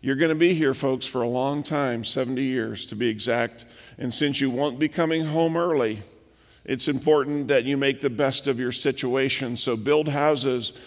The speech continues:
uh, settle down, plant gardens, eat what they produce, marry and have sons and daughters, and let your children get married and have children and increase in numbers and do not decrease."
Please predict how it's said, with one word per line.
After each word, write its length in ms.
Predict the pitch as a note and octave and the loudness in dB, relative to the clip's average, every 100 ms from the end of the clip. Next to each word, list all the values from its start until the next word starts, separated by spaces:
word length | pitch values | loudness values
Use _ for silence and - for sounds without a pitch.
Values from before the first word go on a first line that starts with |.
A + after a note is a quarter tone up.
| - - - - - | -20 -20 -20 -10 0
uh, 300 | C3+ B2 A#2 | 2 2 0
settle 380 | - E3 D#3+ C#3+ | 2 4 6 6
down, 340 | D3 D3 C3 | 6 4 2
plant 360 | - D3+ C#3+ A#2+ | 0 -2 0 2
gardens, 500 | C#3 C#3 C3 B2+ B2+ | 4 4 0 -4 -2
eat 160 | D3 | -2
what 160 | C#3 C3+ | 0 0
they 140 | C#3 | 0
produce, 640 | C#3 C#3+ B2+ C3+ B2+ - - - - - | 0 -2 0 2 0 -4 -10 -20 -20 -6
marry 400 | C3+ D3+ D#3 D3 | 0 4 4 2
and 80 | C#3+ | 2
have 200 | D3 B2+ | 2 0
sons 340 | D#3+ D3+ C3+ | 0 0 -2
and 120 | C3+ | -2
daughters, 400 | C#3 D3 C#3+ C3+ | 2 4 4 2
and 120 | C3+ C#3 | 0 0
let 200 | C#3 C#3 | 0 -2
your 100 | C#3 | -4
children 440 | - D#3+ C#3 C3+ | -2 -2 -2 -4
get 160 | C3 A#2+ | -4 0
married 400 | D3 D3 C#3 C3 | 2 4 4 2
and 120 | C3 | 0
have 180 | C3+ B2+ | -2 0
children 440 | - E3 D3+ C#3 | 0 2 0 -2
and 160 | C3 C3 | -2 -4
increase 480 | C3 - E3+ D#3 | -6 -2 0 0
in 260 | D3+ C#3+ C3+ - - - | -2 -4 -6 -10 -16 -4
numbers 560 | C#3+ D#3+ C#3+ B2+ A#2 | 0 2 2 0 0
and 220 | B2 A#2+ | -4 -4
do 200 | G#2 D3 | 0 0
not 340 | C#3+ C#3+ A2 G#2+ | 0 -2 -4 -4
decrease." 1000 | C3 C3 - A2 F2 A2+ - - - - | -6 -6 -8 -8 -8 -12 -14 -14 -16 -18